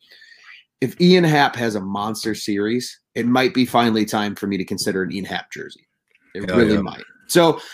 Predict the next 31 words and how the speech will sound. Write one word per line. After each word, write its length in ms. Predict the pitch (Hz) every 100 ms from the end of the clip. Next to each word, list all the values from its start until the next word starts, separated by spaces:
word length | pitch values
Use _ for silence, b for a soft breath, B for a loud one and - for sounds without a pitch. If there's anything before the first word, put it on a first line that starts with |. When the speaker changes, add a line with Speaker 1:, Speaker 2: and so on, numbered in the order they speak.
| 143
Speaker 2:
Oh. 100 | 123 _
Speaker 1:
so 300 | - 220 214
the, 320 | 151 190 - - 147
for 100 | 190
those 220 | 190 196
that 140 | 185 185
are 40 |
like, 180 | 170 156
"Wow, 180 | 180 135
that 160 | 143
doesn't 220 | 156 147
sound 260 | - 147 131
as 80 | 113
awful 280 | 113 110 110
as 80 | 98
Cody 260 | 120 104
eating 260 | 101 110 104
mayonnaise." 440 | 104 110 120 131 - B 151
No, 220 | 180 156
but 100 | 147
it 140 | 151 -
does 220 | 175 -
Speaker 2:
<laughs> 40 |
Speaker 1:
hit 180 | 151 170
my 160 | 131 117
wallet, 440 | 107 110 127 135 -
which 180 | 120 -
is 80 | 110
about 280 | 110 113
to 80 | -
be 260 | 110 110